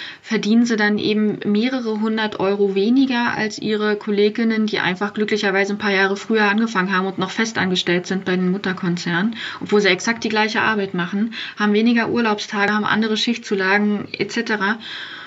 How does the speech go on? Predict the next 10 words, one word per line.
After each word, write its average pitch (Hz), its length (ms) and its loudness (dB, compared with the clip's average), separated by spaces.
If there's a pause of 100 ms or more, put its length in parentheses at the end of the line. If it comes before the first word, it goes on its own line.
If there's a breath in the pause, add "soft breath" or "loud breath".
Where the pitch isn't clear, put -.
(200 loud breath)
Und, 202 300 0
äh, 185 300 2 (280)
für 208 220 2
die, 269 440 4
sozusagen 214 540 0
für 214 140 -2
die 190 100 0
Angestellten 214 720 2
der 190 160 -2
Tochterunternehmen, 190 880 -4